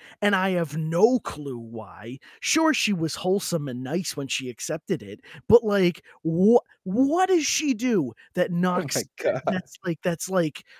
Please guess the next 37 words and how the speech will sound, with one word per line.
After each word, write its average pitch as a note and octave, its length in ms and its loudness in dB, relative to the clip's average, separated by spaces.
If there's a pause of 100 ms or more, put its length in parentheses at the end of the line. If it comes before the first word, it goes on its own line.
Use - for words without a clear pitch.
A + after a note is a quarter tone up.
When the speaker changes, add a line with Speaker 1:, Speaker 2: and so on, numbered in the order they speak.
(120)
Speaker 1:
holy F#3 380 2
crap, D#3+ 360 -4
breathtaking? C3+ 880 -12 (220)
What C4+ 440 -2
does D4+ 160 0
she G#3 340 -2
do? B2 300 -12 (800)
Show D4 440 2
me E4 280 0
a A#3+ 80 -2
scene, G#3 520 -2
and F3 140 -4
I G3+ 120 -2
don't F4+ 140 -4
even C#4 180 -6
care B3+ 220 2
about G3+ 200 0
spoilers F#3+ 440 -4
'cause C#3+ 140 -14
I D3+ 80 -6
will D3 120 -6
never D#3+ 280 -4
play D#3 220 -6
this C3+ 180 -8
game. B2 280 -8 (280)
I E3+ 100 0
want G#3 200 -2
you G#3+ 80 2
to F3 80 0
find A#3 400 -2
me C#4+ 140 4
a B3+ 60 -6
Speaker 2:
<laughs> - 340 -8
Speaker 1:
scene B2+ 300 -6 (1040)
when F#3+ 380 2
she A3 380 2
really F#3+ 500 2